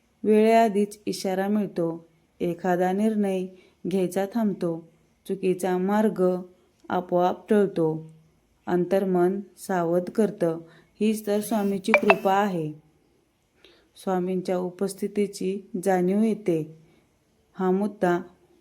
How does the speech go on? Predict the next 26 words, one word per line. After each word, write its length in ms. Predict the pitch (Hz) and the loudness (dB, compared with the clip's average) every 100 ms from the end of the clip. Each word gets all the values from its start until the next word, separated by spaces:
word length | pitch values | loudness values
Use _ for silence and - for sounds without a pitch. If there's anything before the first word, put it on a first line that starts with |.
| - | -2
फार 200 | 196 214 220 | 0 0 0
खास 300 | 220 214 220 | -2 0 0
आहे. 380 | 220 190 190 196 _ _ _ _ - | 0 0 -4 -10 _ _ _ _ 0
कधीकधी 520 | 240 262 262 240 240 | 2 2 2 2 4
वाचताना 840 | 240 233 233 240 226 202 214 240 | 6 4 2 2 2 2 0 -2
डोळे 360 | 202 202 202 214 | 2 4 6 4
भरून 340 | 208 208 226 | 4 4 4
येतात, 380 | 233 208 175 170 - - _ _ - | 2 0 -2 -2 -6 -20 _ _ -6
अंगावर 580 | 180 180 175 180 180 180 | -2 2 2 2 2 0
शहारे 560 | 208 220 190 190 208 202 | -2 -2 0 0 2 2
येतात, 360 | 196 175 170 - _ _ _ _ | 0 -2 -4 -6 _ _ _ _
मन 320 | 180 180 175 208 - | 0 2 2 -2 -6
अनामिक 460 | 202 185 185 190 190 | -4 0 2 0 -4
शांततेने 1000 | - 214 196 196 202 220 208 180 180 180 | -6 -4 -2 -2 -2 0 0 -2 -4 -8
भरून 380 | 180 180 190 208 | -4 -2 0 0
जातं. 440 | 214 190 - 170 165 - - _ _ | 0 -2 -4 -6 -6 -16 -20 _ _
ही 100 | 233 | -2
भावना 500 | 220 214 214 208 202 | 2 2 2 2 0
सांगता 500 | 214 208 185 185 202 | -4 -2 -2 0 0
येत 240 | 196 202 226 | 0 -2 0
नाही, 420 | 226 196 190 190 - _ _ 240 | 0 0 -4 -8 -20 _ _ -4
ती 80 | |
स्वामी 440 | 233 240 220 226 233 | -2 0 2 2 2
असल्याची 680 | 226 220 214 214 214 202 208 214 | 0 0 0 0 -2 -4 -2 0
जाणीव 360 | 202 185 190 | 0 0 0
असते. 560 | 196 190 - 180 165 | -4 -6 -6 -6 -6